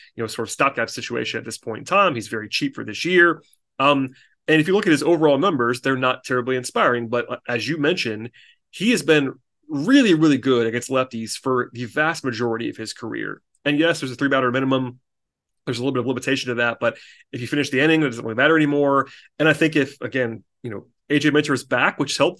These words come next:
which helps, but, um, there was a period of time recently where the lefty side of the bullpen was pretty barren. Dylan Lee is still injured at this point in time. And I think, again, like, not sexy, but Brad Hand helps you. And, you know, worst case scenario, he's just kinda cooked, or maybe you have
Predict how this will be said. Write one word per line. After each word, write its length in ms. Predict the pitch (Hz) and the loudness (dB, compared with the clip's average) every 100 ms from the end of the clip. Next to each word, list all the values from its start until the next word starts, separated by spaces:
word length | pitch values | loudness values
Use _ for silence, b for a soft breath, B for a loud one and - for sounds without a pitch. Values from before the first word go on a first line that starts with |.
| _ | _
which 160 | 135 - | -4 0
helps, 280 | 160 190 - | 0 -2 -2
but, 220 | 127 - B B B | -2 -2 B B B
um, 160 | 123 117 | -4 0
there 120 | 131 | 0
was 100 | 127 | 0
a 60 | 123 | 0
period 240 | 143 139 | 0 0
of 80 | - | 0
time 420 | 127 143 156 139 135 | 2 4 2 0 0
recently 420 | 151 151 156 165 | 0 0 0 0
where 140 | 127 | 0
the 80 | 117 | 0
lefty 480 | 127 147 131 127 123 | 0 0 -2 -4 -2
side 180 | 139 127 | 0 0
of 60 | |
the 80 | 113 | 0
bullpen 320 | 143 143 117 | -2 -2 -4
was 140 | 117 - | -4 -8
pretty 440 | - - 226 170 | -14 -6 -2 0
barren. 420 | 117 131 151 147 | 2 2 4 2
Dylan 280 | 127 123 117 | 2 0 0
Lee 180 | 143 147 | 2 2
is 140 | 143 | 2
still 180 | - 123 | -4 -4
injured 300 | 143 135 135 | -4 -2 -4
at 40 | |
this 140 | 127 - | -4 -8
point 220 | 143 123 | -6 -6
in 60 | 117 | -2
time. 360 | 135 135 131 - B B B | 0 2 -2 -6 B B B
And 120 | 147 151 | 2 4
I 60 | |
think, 260 | 151 156 151 | 4 0 -2
again, 280 | 139 185 127 | 0 0 0
like, 200 | 113 - | -6 -6
not 300 | 120 127 - | -2 -2 0
sexy, 400 | 190 196 - 131 | 0 0 0 -2
but 160 | 120 - | -2 0
Brad 220 | 143 143 | 0 0
Hand 420 | 160 131 123 123 b b _ | 0 0 -2 -10 b b _
helps 380 | - 220 220 - | -2 -2 0 -4
you. 220 | 113 117 | -6 -4
And, 200 | 117 117 | -6 -6
you 160 | 135 123 | -6 -4
know, 60 | |
worst 320 | 110 131 156 - | 0 2 2 2
case 200 | 156 156 | 0 0
scenario, 320 | 127 139 135 | 0 0 0
he's 180 | 127 127 | -2 -4
just 180 | 117 | -4
kinda 180 | 139 117 | -2 -2
cooked, 420 | - 170 190 185 - | -2 0 0 0 -4
or 340 | 131 131 123 B B - | 0 0 0 B B -4
maybe 200 | 135 135 | 0 2
you 120 | 135 | 0
have 240 | 135 127 | 0 0